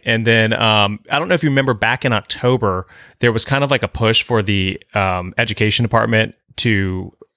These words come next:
compile data and try to, like, do their own research into, like, our,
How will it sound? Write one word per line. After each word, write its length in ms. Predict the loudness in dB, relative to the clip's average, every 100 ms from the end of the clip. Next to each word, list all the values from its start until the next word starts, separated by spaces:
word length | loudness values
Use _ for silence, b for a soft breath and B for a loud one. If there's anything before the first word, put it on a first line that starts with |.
| _ _ _ -6
compile 800 | -4 -2 -2 0 0 2 2 0
data 600 | -2 -2 0 2 2 0 -2
and 240 | 0 0
try 200 | 0 0 0
to, 120 | 0
like, 320 | 0 -4 _
do 160 | 0 0
their 220 | 0 0
own 240 | 2 2
research 540 | -2 -4 -2 -2 -2 -2
into, 200 | -2 -2
like, 220 | -2 -4 B B B -4
our, 240 | 0 0